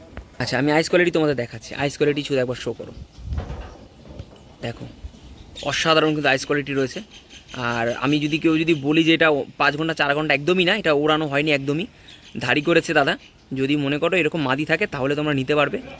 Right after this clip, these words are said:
খুব সুন্দর কোয়ালিটির কিন্তু নটটা রয়েছে। ঠিক আছে, আর খুব গরম, আমি খাঁচা ছাড়ি, খাঁচা দেখাচ্ছি। চলো, নরের স্ট্যান্ডিং দেখো শুধু। ঠিক আছে, আর ওদিকে দেখো ভাইব্রেশন কালাঙ্কার। চলো, একটা খাঁচা আমি রেখেছি, দেখাচ্ছি তোমাদের দেখানোর জন্য।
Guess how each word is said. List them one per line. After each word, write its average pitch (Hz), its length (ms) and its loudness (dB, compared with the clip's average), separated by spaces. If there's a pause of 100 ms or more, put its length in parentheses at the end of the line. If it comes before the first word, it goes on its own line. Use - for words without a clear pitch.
(220)
খুব 170 80 -4
সুন্দর 170 320 0
কোয়ালিটির 156 340 4
কিন্তু 185 160 0
নটটা 135 340 0
রয়েছে। 110 260 -8 (520)
ঠিক 170 160 0
আছে, 143 120 2
আর 139 100 0
খুব 240 220 2
গরম, 147 260 6
আমি 135 140 -4
খাঁচা 139 300 -6
ছাড়ি, 202 300 -2 (180)
খাঁচা 123 200 -6
দেখাচ্ছি। 117 320 -8
চলো, 104 220 -8 (840)
নরের 147 340 6
স্ট্যান্ডিং 160 380 2
দেখো 117 200 -6
শুধু। 110 200 -12 (880)
ঠিক 170 140 0
আছে, - 160 -2 (440)
আর 117 100 0
ওদিকে 127 280 2
দেখো 147 340 0
ভাইব্রেশন 143 480 2
কালাঙ্কার। 120 460 0 (840)
চলো, 120 180 -4
একটা 135 220 0
খাঁচা 151 220 2
আমি 165 100 4
রেখেছি, 156 300 0
দেখাচ্ছি 131 340 -2
তোমাদের 131 300 -4
দেখানোর 127 300 -6
জন্য। 147 180 -6